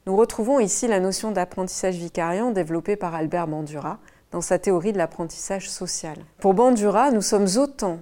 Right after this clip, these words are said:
les producteurs que les produits de notre environnement. En d'autres termes, l'environnement,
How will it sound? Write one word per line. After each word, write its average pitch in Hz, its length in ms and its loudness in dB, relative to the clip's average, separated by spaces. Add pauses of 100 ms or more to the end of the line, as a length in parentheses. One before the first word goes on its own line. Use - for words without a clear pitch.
les 185 120 -4
producteurs 214 840 0
que 208 100 0
les 175 120 4
produits 214 380 0
de 208 60 -2
notre 175 240 -6
environnement. 160 540 -6 (400)
En 180 100 4
d'autres 214 320 4
termes, 226 340 0 (460)
l'environnement, 202 840 4